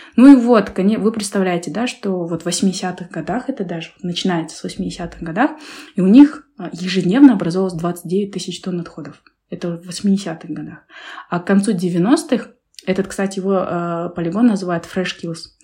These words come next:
А, можем оставить ссылку, ребята могут зайти к ним на официальный сайт. А, превратился в самую большую свалку в С Ш А.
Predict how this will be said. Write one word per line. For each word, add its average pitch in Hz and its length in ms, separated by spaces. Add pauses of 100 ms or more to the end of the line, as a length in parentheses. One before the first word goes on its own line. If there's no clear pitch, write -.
(400)
А, 175 380
можем 196 440
оставить 175 320
ссылку, 233 520
ребята 175 400
могут 170 200
зайти 170 240
к - 80
ним 180 100
на 170 80
официальный 175 380
сайт. 285 240 (140)
А, 190 260
превратился 196 480
в - 40
самую 254 360
большую 196 360
свалку 214 440
в - 40
С - 120
Ш - 180
А. 165 160